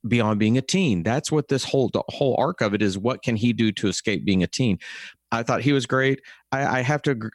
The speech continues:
uh, agree to disagree with you on Jake Gyllenhaal. I thought that he's, I actually think he,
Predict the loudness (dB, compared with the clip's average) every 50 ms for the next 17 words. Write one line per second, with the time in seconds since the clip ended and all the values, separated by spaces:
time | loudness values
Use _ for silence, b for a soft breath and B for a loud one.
0 | -2 0 0 2 0 0 0 -2 0 0 0 0 2 0 0 0 0 -2 -2 0
1 | 0 0 2 2 2 2 2 2 2 2 2 2 2 2 0 0 0 0 0 0
2 | 2 2 2 0 0 0 0 0 0 0 0 0 -2 -4 -4 -2 0 0 0 0
3 | -2 -4 _ -6 -4 -2 -2 -2 -2 -2 -2 -2 -2 0 -2 -2 -4 -2 -2 0
4 | 2 2 2 2 0 -2